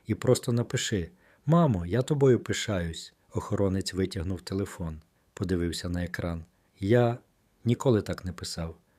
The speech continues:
Навіть не знаю, чи вона повірить». «Повірить, бо чекала на це все життя».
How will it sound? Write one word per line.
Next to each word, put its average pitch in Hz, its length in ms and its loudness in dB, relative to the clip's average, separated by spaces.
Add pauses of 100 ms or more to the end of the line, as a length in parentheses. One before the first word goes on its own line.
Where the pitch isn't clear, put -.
(260)
Навіть 101 280 2
не 104 120 2
знаю, 120 400 0
чи - 180 -6
вона 95 240 -2
повірить». 92 640 -8 (300)
«Повірить, 110 760 -2 (120)
бо 104 100 0
чекала 104 520 -6
на 104 140 -4
це - 200 -8
все 107 320 -8
життя». 87 540 -12